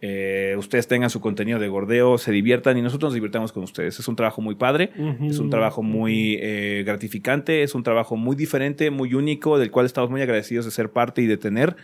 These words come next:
Speaker 1: porque, pues, es, es, es un trabajo muy guay. Es, es, es, em, no tener que responderle más que a nuestro propio deseo creativo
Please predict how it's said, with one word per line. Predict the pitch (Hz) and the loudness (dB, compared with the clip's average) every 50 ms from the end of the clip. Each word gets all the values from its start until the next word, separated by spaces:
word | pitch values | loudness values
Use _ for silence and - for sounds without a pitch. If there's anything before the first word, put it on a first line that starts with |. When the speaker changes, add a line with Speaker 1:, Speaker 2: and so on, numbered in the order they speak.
| - - - - - _ _ | -20 -20 -20 -20 -20 _ _
Speaker 1:
porque, | - 117 107 101 101 - 110 107 107 107 107 107 104 104 104 104 101 98 - | -4 -4 -4 -2 -4 -4 -2 0 0 0 -2 -2 -2 -4 -4 -4 -6 -8 -6
pues, | - 113 110 | -6 -4 -2
es, | 139 131 127 127 - - | 0 0 0 -2 -4 -6
es, | 104 117 110 - - - - - _ _ _ _ _ _ _ _ _ _ _ _ - - - - - 123 | -4 -4 -4 -6 -8 -14 -20 -20 _ _ _ _ _ _ _ _ _ _ _ _ -20 -20 -18 -10 -6 -4
es | 117 - - | -4 -4 0
un | 127 | 2
trabajo | 127 120 127 127 | 2 4 4 4
muy | 127 123 | 4 4
guay. | 110 110 92 82 80 87 | 4 4 2 2 0 -2
Es, | 101 101 - | -4 -4 -2
es, | 127 120 104 - | -2 -2 0 2
es, | 120 113 113 - | 2 2 4 4
em, | - 117 113 113 110 110 107 104 101 - - _ _ _ _ _ _ _ | 4 6 6 6 6 4 2 0 -2 -4 -8 _ _ _ _ _ _ _
no | - 117 120 127 135 135 135 | -6 -2 2 2 2 2 4
tener | - 139 131 131 127 120 | 2 2 2 2 0 0
que | 123 127 127 123 123 117 - - _ _ _ - | 0 0 0 2 0 0 -2 -6 _ _ _ -4
responderle | 123 123 120 - 117 117 123 127 131 131 | -4 -4 -2 -2 0 2 2 2 2 2
más | 127 123 117 113 - | 2 2 2 0 -2
que | - 120 113 | -4 -2 -2
a | 110 107 | -2 -2
nuestro | 104 107 107 107 - - 113 104 | -2 -2 -4 -4 -4 -6 -6 -2
propio | 98 127 127 135 143 131 | 0 0 0 2 2 2
deseo | 120 113 - 127 127 120 | 2 2 2 0 0 2
creativo | - 127 117 107 - 123 123 123 127 127 127 127 127 | 2 2 0 2 2 2 2 4 4 4 2 2 0